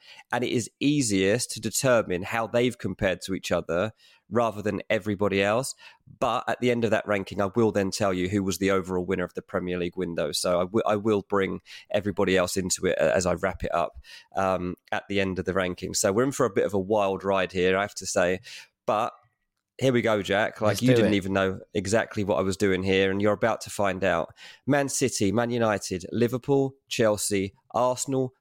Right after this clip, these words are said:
Speaker 1: Tottenham, and now Newcastle are the teams that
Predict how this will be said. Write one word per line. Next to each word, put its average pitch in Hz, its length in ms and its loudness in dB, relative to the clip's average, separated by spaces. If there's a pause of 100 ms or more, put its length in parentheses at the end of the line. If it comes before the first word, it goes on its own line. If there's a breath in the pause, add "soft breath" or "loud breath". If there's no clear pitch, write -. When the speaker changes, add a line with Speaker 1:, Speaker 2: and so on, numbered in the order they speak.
(100)
Speaker 1:
Tottenham, 98 520 -2
and 131 320 -6
now 131 260 2
Newcastle 113 1000 0 (260 loud breath)
are 107 140 2
the 107 80 -2
teams 101 440 -2
that 104 260 2